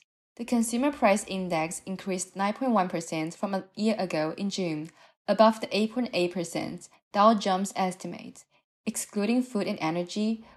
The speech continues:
core C P I rose five point nine percent compared with the five point seven percent estimate. Costs surged for gasoline, groceries, rent, and dental care. Adjusted for inflation, workers' hourly wage fell one percent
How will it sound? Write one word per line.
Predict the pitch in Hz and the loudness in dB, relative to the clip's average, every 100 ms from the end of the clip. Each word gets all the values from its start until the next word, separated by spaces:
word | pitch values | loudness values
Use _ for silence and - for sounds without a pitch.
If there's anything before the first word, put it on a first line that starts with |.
| _ | _
core | - 240 | 0 4
C | 254 254 233 | 4 4 0
P | 220 | 2
I | - 190 | 4 4
rose | 180 170 175 | 4 2 0
five | - 220 220 | 0 0 2
point | 254 | 0
nine | 214 170 | 2 0
percent | 180 175 151 151 165 - - - | -2 -4 -4 -4 -8 -14 -20 -8
compared | 208 190 196 196 | -6 -2 -2 0
with | 185 180 | -2 -2
the | 170 165 170 - - | 0 0 -2 -10 -12
five | - 214 | 0 0
point | 220 254 | 2 2
seven | 233 180 196 | 4 2 2
percent | 202 185 175 175 | -2 0 -2 -2
estimate. | 180 190 190 180 - - - _ _ _ _ _ | -2 -4 -6 -12 -12 -14 -18 _ _ _ _ _
Costs | - 240 - - | 4 4 4 2
surged | 208 185 - | 2 2 -4
for | - 190 180 | 0 4 4
gasoline, | - 196 190 165 - 180 190 _ _ _ | 4 0 0 -2 -6 -10 -16 _ _ _
groceries, | 185 190 214 233 247 247 - - _ | 0 0 0 0 0 0 -8 -20 _
rent, | 185 180 196 - - _ | -2 0 -2 -8 -16 _
and | 196 196 | -2 2
dental | 208 226 190 | 4 4 2
care. | - - - 196 _ _ _ _ _ - | -4 -8 -10 -18 _ _ _ _ _ -2
Adjusted | 202 220 233 - 175 | 6 6 6 2 -2
for | 180 | -2
inflation, | 185 196 202 202 - 165 170 - - - _ | -4 -2 0 0 -2 -4 -8 -14 -20 -20 _
workers' | 214 220 269 269 | 0 4 4 6
hourly | 185 185 196 202 | 4 6 4 2
wage | 175 165 165 | 2 0 -2
fell | - - 170 160 | -6 -2 0 2
one | 175 208 | 2 2
percent | 240 226 190 160 165 | 0 0 0 -2 -4